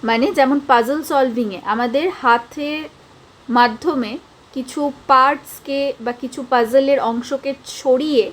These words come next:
ওই পাজলটাকে সলভ করতে হয়, তো ঠিক তেমন এখানে আই আর হ্যান্ড দুটোরই কোঅর্ডিনেশন লাগে। পারফরম্যান্স টেস্টে সবসময় আই হ্যান্ড কোঅর্ডিনেশনটা ইম্পর্ট্যান্ট। এটার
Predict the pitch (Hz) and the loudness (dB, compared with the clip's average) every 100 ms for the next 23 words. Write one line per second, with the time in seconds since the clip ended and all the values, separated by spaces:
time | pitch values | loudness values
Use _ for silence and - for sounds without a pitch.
0 | - - - - - 240 240 247 233 262 | -6 -20 -20 -20 -4 -2 2 4 4 2
1 | 262 285 - 254 254 - 269 254 269 269 | 0 -4 0 0 0 2 0 2 0 0
2 | 254 370 _ _ _ _ _ _ - 254 | -4 -6 _ _ _ _ _ _ -4 -4
3 | 254 311 - 302 302 294 269 320 302 - | -2 -8 -4 -2 0 0 0 -2 -4 0
4 | 254 254 294 302 285 262 233 202 202 247 | 2 4 2 -2 -2 -2 -2 -4 -4 -4
5 | 277 285 269 269 254 247 233 214 220 196 | -4 -6 2 4 4 2 -4 -6 -6 -4
6 | 185 175 - 240 233 320 339 330 - 254 | -6 -8 -6 -4 -2 -4 -4 -6 0 0
7 | 240 - 311 285 - 294 277 - 226 247 | 0 -4 -4 -4 -6 -4 -4 -2 0 0
8 | 247 247 - 220 214 214 226 240 226 294 | -2 -4 -2 -2 0 -2 -6 -8 -8 -8
9 | 294 220 202 190 170 170 170 - - - | -8 -8 -4 -4 -4 -12 -18 -20 -20 -20
10 | - - 240 247 | -20 -2 2 4